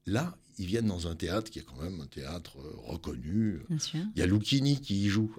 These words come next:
Speaker 1: Ah
Speaker 2: <laughs>
Speaker 1: Et, euh, euh, ils, ils savent pas. Il y a beaucoup de gens qui savent pas. Et il y a ceux qui prennent une patate en se disant, « Waouh ! Ah non,
Speaker 2: Merde,
Speaker 1: ça,
Speaker 2: je
Speaker 1: je,
Speaker 2: m'attendais pas à
Speaker 1: ah,
Speaker 2: ça.
Speaker 1: je m'attendais pas à ça. »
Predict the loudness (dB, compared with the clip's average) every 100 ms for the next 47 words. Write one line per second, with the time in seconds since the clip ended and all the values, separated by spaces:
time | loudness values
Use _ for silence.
0 | -6 -4 -2 -4 4 8 8 8 10 10
1 | 12 10 8 6 2 -4 -18 -20 _ _
2 | -8 -6 -4 -6 -8 -12 -14 _ _ _
3 | -2 -2 -2 0 2 2 0 -2 -2 -4
4 | -16 -8 -2 0 2 2 2 0 -2 -2
5 | -4 -8 -10 _ _ _ _ _ _ _
6 | _ _ -2 2 4 4 2 0 -8 _
7 | _ _ _ _ -8 -2 2 2 2 0
8 | 0 0 0 -2 0 -2 2 0 0 -6
9 | -10 _ -8 -8 -8 -10 -14 -8 -4 -4
10 | -6 -12 _ _ _ _ _ _ -2 2
11 | 2 4 4 4 4 4 4 2 4 2
12 | 2 0 0 -2 -2 -4 -6 -4 -4 -6